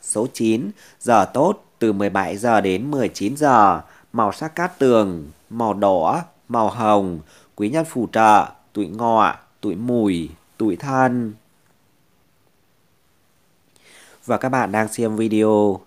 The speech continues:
đừng tiếc like, comment, đăng ký kênh ủng hộ chương trình để theo dõi những video ý nghĩa hàng ngày.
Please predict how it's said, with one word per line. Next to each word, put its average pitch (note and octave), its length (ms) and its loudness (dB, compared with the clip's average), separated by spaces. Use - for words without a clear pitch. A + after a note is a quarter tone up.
đừng F#2+ 220 -4
tiếc C3+ 240 -8
like, A2 480 -2
comment, G#2+ 540 -4
đăng A#2 140 -4
ký B2+ 120 -4
kênh A#2+ 260 -2
ủng E2+ 140 -8
hộ G#2+ 260 -6
chương A2+ 260 -6
trình G2 280 -4
để D2 100 -8
theo A2 260 -8
dõi F#2 240 -4
những E2 200 -10
video G#2+ 580 0
ý A2 140 -8
nghĩa A2+ 220 -8
hàng A2 220 -10
ngày. F2+ 460 -2